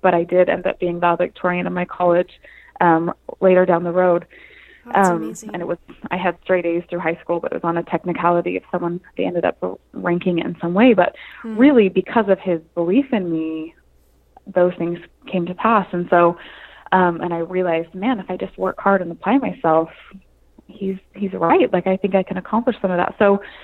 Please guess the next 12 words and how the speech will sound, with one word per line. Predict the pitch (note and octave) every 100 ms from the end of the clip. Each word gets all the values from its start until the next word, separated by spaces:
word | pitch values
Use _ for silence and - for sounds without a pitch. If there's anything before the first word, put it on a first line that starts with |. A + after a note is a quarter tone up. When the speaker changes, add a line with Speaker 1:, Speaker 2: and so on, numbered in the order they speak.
| - - _ _ _ -
Speaker 1:
always | A3+ D#4 C#4+
loved | B3 A3+
to |
create, | - G#3+ F#3+ F#3 - -
always | A3 C4
loved | G#3+ G#3 -
to |
build. | F#3+ F#3 F3 E3+ E3+ F#3 - G#3+ -
Um, | F#3 F3 F3 E3+ E3+ F3 _ _ _ _ _ - - _ _ -
so | G#3+
I |
get, | G#3 A#3 -